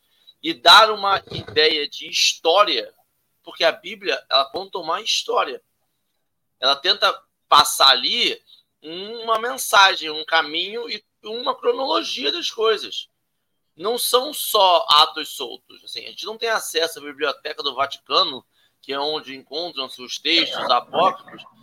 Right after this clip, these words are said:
e quanto dali talvez não tenha se-, entrado na Bíblia porque não cabia naquela história, naquele conto que ele ia ter, naquela, no, no desencadear das ideias, né? É, mas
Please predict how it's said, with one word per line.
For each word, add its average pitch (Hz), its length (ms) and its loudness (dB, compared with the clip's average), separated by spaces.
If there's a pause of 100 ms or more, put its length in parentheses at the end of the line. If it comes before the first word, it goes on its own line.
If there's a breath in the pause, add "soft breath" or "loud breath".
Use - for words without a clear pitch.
(120)
e - 460 -2
quanto 254 300 4
dali 208 400 6
talvez 190 560 0
não 214 200 -6
tenha 208 240 -6
se-, - 400 -12
entrado 185 540 4
na 175 160 2
Bíblia 190 500 -6
porque 202 300 -8
não 226 240 -4 (100)
cabia - 360 -2
naquela 143 260 -6
história, 165 580 2 (440)
naquele 175 320 -4
conto 254 560 -4
que 262 120 -14
ele 247 160 -10
ia 247 140 2
ter, 214 380 -4
naquela, 175 500 2 (480)
no, 170 400 -12
no 175 200 -12
desencadear 202 920 4
das 202 160 0
ideias, 170 560 0
né? 190 180 -8 (600)
É, 151 440 6 (640)
mas 214 400 2